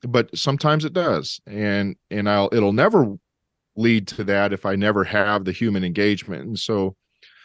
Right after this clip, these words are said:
so that's a real challenge for our church to start thinking of their life maybe a little differently. And just as you said, outwardly as opposed to inwardly.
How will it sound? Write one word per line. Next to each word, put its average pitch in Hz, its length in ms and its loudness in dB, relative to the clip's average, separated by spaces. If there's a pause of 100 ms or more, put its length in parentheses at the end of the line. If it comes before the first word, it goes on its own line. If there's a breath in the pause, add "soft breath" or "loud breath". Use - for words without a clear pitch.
(100)
so - 140 2
that's 202 160 4
a 185 40 8
real 151 220 6
challenge 147 540 0
for 123 120 2
our 107 60 4
church 143 400 0
to - 60 -6
start - 360 -2 (120)
thinking 147 340 0
of 104 100 0
their 98 200 2
life 104 460 2
maybe 101 280 0
a 92 80 2
little 113 380 2 (160)
differently. 147 520 2
And 95 280 -2
just 120 240 -2
as 107 160 2
you 98 80 -4
said, 87 340 -2
outwardly 123 680 2
as 104 120 0
opposed 101 360 -2
to - 100 -4
inwardly. 80 640 -6